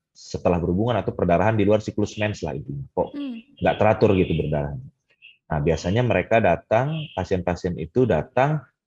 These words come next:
Speaker 1: memang takut untuk mengetahui kondisi sebenarnya. Tapi ya,
Speaker 2: Hmm.
Speaker 1: itu yang harus kita sebagai tenaga kesehatan ya, kami sebagai tenaga kesehatan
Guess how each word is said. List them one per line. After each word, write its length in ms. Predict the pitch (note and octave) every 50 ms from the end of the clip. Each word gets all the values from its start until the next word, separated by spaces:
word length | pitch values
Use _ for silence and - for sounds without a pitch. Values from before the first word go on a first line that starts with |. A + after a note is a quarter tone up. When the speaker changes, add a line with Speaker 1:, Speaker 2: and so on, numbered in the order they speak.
| _ _ _ _ _ _ _ _ _ _ _ _ _ _ -
Speaker 1:
memang 320 | G#2+ A2 A2+ A#2 A2+ A2 A2
takut 480 | - C#3 C#3+ - - C3+ C#3 C#3 -
untuk 320 | - A#2+ G#2+ - A#2 - A2+
mengetahui 480 | G#2+ G2+ G2+ - G#2 G2 F#2+ A2+ A#2
kondisi 320 | - A2 G2+ G2+ F#2 - G2
sebenarnya. 640 | - - F2 E2+ E2+ F#2 F#2 F#2 D#2+ F2+ E2+ E2 D#2+
Tapi 320 | - E2 - - D3+ C#3+
ya, 320 | A#2+ G2+ F2 D#2+ C2+ - - -
Speaker 2:
Hmm. 160 | - - -
Speaker 1:
itu 240 | - - - F3 E3+
yang 80 | D3+ C#3
harus 480 | C3 A#2+ A#2+ A2+ - - - - _ - - -
kita 320 | - A#2 A2 - A#2+ A2 G#2
sebagai 240 | - G2+ F#2+ G2 F#2+
tenaga 320 | - F#2+ F#2+ F2+ F2+ F2
kesehatan 480 | F2 F2 D#2+ F2+ F2 E2+ - - A#2+ C3 C3+
ya, 160 | G#2+ A2+ B2+
kami 240 | - F2 E2 E2+ G2
sebagai 320 | G#2 - - E2+ F2 - -
tenaga 160 | E2+ E2 -
kesehatan 400 | F2 - E2+ E2+ - C3 C#3+